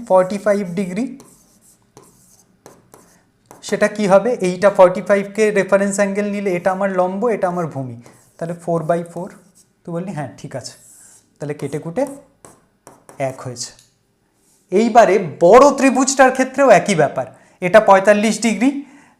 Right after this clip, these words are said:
তার মানে এটাও পঁয়তাল্লিশ ডিগ্রি, তার মানে এটাও সমদ্বিবাহু ত্রিভুজ। এইটাকে যদি পাঁচ নিই, এইটাও পাঁচ, ঠিক কি না?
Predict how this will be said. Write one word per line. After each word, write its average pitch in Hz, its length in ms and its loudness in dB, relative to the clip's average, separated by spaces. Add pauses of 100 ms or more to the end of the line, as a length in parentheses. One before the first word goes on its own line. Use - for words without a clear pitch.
তার 202 180 6
মানে 208 240 2
এটাও 214 280 6
পঁয়তাল্লিশ 214 540 4
ডিগ্রি, 233 520 -2 (440)
তার 196 160 0
মানে 202 240 0
এটাও 220 240 4
সমদ্বিবাহু 214 600 0
ত্রিভুজ। 226 440 -2 (420)
এইটাকে 214 440 -2
যদি 220 240 -4
পাঁচ 185 420 2
নিই, 208 400 -4 (260)
এইটাও 190 540 2
পাঁচ, 127 440 -4 (1300)
ঠিক 233 200 -4
কি 233 80 2
না? 151 140 -2